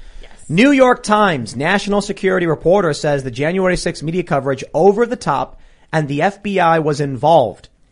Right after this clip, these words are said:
Speaker 2: N Y T national security correspondent Matthew Rosenberg contradicts his own January sixth reporting. Quote,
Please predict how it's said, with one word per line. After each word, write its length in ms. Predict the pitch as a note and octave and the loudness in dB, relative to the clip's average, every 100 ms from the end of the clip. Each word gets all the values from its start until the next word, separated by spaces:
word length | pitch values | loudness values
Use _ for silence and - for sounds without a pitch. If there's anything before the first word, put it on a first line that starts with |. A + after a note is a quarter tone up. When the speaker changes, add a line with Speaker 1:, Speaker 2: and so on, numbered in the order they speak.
| _ _ _ - | _ _ _ -4
Speaker 2:
N 160 | F3 | 0
Y 100 | F3 F3 | 0 0
T 160 | F3+ | -2
national 380 | E3 D#3 D#3 D#3+ | 0 -2 -2 -6
security 300 | D#3+ D#3+ C#3+ | -4 -4 -2
correspondent 500 | D#3+ D3+ - D3+ B2 | 0 0 -2 -2 -2
Matthew 340 | C3+ D3+ D#3+ | -4 -4 -4
Rosenberg 640 | C3 C#3 F3 E3+ C3+ B2 A#2+ | 0 2 2 0 0 -2 -4
contradicts 480 | C#3+ F3+ F3 D#3 D3 | -6 -4 -4 -4 -4
his 80 | |
own 220 | C#3 D#3+ B2+ | -4 -4 -4
January 360 | C3+ C#3 C3+ | -4 -2 -4
sixth 180 | C3 - | -4 -12
reporting. 360 | A#2+ G#3 E3 - | -2 0 0 0
Quote, 300 | F#3 C#3+ | 0 0